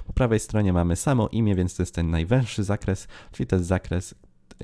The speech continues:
imienia, które przyjdzie nam z konstruktora. I zobaczmy, czy to w taki sposób teraz zadziała i czy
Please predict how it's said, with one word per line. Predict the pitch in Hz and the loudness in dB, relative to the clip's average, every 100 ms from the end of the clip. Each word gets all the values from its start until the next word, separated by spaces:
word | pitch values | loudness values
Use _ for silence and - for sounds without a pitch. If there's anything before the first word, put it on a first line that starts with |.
| - | -2
imienia, | 101 98 92 | 2 4 2
które | - 82 | 0 -4
przyjdzie | - 90 87 | -2 -2 -2
nam | 80 | -2
z | - | -2
konstruktora. | 87 82 - - 127 139 135 - - - | -4 -4 -6 -4 0 0 -2 -8 -10 -4
I | |
zobaczmy, | 127 120 - 123 | 0 0 2 -2
czy | - | -2
to | - | -2
w | 117 | -2
taki | 113 - | -4 -6
sposób | 92 - - - | -6 -4 -6 -4
teraz | 98 90 | -2 0
zadziała | 95 95 120 113 | 0 0 2 0
i | - | -4
czy | - 92 | -6 -4